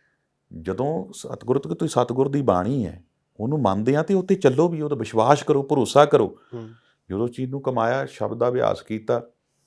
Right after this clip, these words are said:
Speaker 1: ਅੰਦਰੋਂ ਖੁਸ਼ਬੂਆਂ ਚੱਲਣੀਆਂ ਸ਼ੁਰੂ ਹੋ ਗਈਆਂ। ਖੁਸ਼ਬੂਆਂ ਨਾਲ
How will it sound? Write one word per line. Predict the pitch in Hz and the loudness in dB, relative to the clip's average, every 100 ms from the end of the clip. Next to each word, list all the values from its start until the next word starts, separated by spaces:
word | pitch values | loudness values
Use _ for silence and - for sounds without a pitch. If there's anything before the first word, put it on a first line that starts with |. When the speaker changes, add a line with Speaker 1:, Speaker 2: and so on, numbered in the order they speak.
| _ 87 | _ -16
Speaker 1:
ਅੰਦਰੋਂ | 87 98 | -12 -12
ਖੁਸ਼ਬੂਆਂ | - 87 92 98 113 | -12 -14 -12 -12 -10
ਚੱਲਣੀਆਂ | 110 104 110 117 | -10 -12 -12 -14
ਸ਼ੁਰੂ | 113 131 | -14 -12
ਹੋ | 117 | -12
ਗਈਆਂ। | 107 101 101 _ _ _ _ _ _ _ _ _ _ _ _ _ _ _ _ | -14 -20 -20 _ _ _ _ _ _ _ _ _ _ _ _ _ _ _ _
ਖੁਸ਼ਬੂਆਂ | 92 85 98 107 110 113 | -8 -4 -2 2 2 4
ਨਾਲ | 110 104 - | 2 0 -8